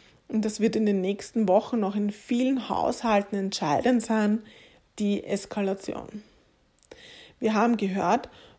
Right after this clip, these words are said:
durch die Isolation steigt der Stresspegel. Cortisol, das Stresshormon, steigt. Die Glückshormone sinken. Damit steigt auch die Bereitschaft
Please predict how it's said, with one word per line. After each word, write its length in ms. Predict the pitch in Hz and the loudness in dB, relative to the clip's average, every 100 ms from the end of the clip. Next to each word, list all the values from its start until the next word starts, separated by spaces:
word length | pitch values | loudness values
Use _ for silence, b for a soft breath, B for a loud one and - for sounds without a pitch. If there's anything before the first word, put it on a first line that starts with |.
| - | 0
durch 200 | 269 262 | 0 0
die 220 | 262 - | -4 -4
Isolation 920 | 196 214 202 196 - 208 208 220 247 | -4 -2 -2 -4 -2 2 4 4 2
steigt 640 | 247 - 190 - - - - | -2 -2 2 2 2 -2 -6
der 100 | 208 | -4
Stresspegel. 920 | - - 196 196 - 196 202 214 208 - _ _ _ - 233 | -4 -2 0 -2 -4 -6 -6 -8 -14 -18 _ _ _ -20 -18
Cortisol, 760 | - - - 180 202 196 220 254 B B B - | -6 -6 -4 -2 2 6 8 6 B B B -8
das 140 | 208 | -6
Stresshormon, 800 | - 220 180 - 214 202 202 226 | -2 0 0 0 0 0 0 -4
steigt. 600 | - - - - - - - b b b - | -8 -4 -2 -2 -6 -18 -20 b b b -8
Die 80 | 202 | -2
Glückshormone 920 | 240 254 - 240 226 208 190 196 220 - _ - | 2 2 0 -2 2 4 2 0 -4 -8 _ -12
sinken. 760 | - - 180 160 - - 208 _ _ _ | -6 -4 -4 -6 -12 -16 -16 _ _ _
Damit 360 | 180 196 269 285 | 2 4 4 2
steigt 500 | - - 156 214 247 | -2 -2 -2 -2 -2
auch 120 | 247 | -2
die 120 | 196 | -6
Bereitschaft 920 | 165 175 139 - - - 233 330 - | -4 -4 -2 -2 -6 -4 -4 -6 -12